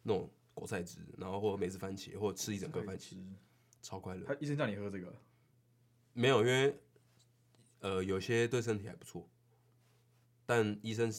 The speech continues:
Speaker 1: 都，他医-，我刚刚医生都只会跟你说不要吃辣，
Speaker 2: 嗯。
Speaker 1: 不要抽烟喝酒。然后我问他说：“啊，有什么东西是吃起来比较好吗？”“呃，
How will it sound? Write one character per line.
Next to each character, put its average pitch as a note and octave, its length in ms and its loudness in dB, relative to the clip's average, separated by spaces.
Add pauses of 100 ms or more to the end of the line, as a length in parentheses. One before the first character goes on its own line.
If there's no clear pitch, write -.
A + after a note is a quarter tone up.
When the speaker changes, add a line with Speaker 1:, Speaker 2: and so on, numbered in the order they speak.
(120)
Speaker 1:
都， G2+ 140 2
他 - 220 -6
医-， C#3 220 -4
我 F#2 80 -2
刚 F#2 160 -4
刚 F#2 80 -2
医 A2 100 -4
生 A#2 120 0
都 A2+ 80 2
只 - 120 -4
会 F#2 40 -6
跟 F#2+ 160 -4
你 F2 40 -6
说 F#2 120 -6
不 F2+ 140 -10
要 F2 80 -10
吃 - 200 -10
辣， F2+ 240 -10 (640)
Speaker 2:
嗯。 A2 60 -8
Speaker 1:
不 G2 60 -2
要 F#2 120 0
抽 F#2 180 -4
烟 F#2 140 -2
喝 F#2+ 200 -8
酒。 - 260 -14 (760)
然 G2+ 120 -2
后 G#2+ 80 2
我 G2+ 60 4
问 G#2 100 2
他 G#2+ 80 -2
说 A#2+ 100 -6
：“啊， D3+ 60 0
有 D3 100 4
什 A#2+ 80 -2
么 G2 80 -2
东 G#2+ 140 -2
西 A#2+ 100 -6
是 A#2 300 -2 (240)
吃 - 160 -8
起 A#2 80 -4
来 F#2 80 -2
比 E2+ 100 -10
较 G2 140 -2
好 - 120 -12
吗 - 140 -16 (680)
？”“呃， F#2+ 840 0